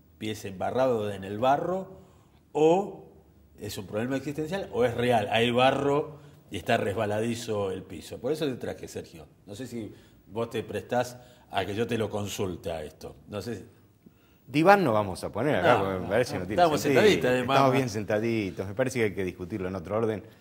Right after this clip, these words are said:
Speaker 2: aunque lo tuyo plantea una cosa interesante, que es la dimi-, dimensión individual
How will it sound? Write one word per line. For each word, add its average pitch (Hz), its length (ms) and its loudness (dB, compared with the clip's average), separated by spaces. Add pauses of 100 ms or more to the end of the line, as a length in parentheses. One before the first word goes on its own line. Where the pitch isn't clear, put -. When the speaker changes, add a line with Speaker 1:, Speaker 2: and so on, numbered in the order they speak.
(340)
Speaker 2:
aunque 104 260 -6
lo 107 100 0
tuyo 139 260 -4
plantea 98 280 -6
una 95 120 -4
cosa 98 220 -10
interesante, 82 760 -8 (360)
que 104 120 -8
es 101 40 -4
la 95 240 -2
dimi-, 92 580 -10
dimensión 98 560 -8
individual 113 720 -4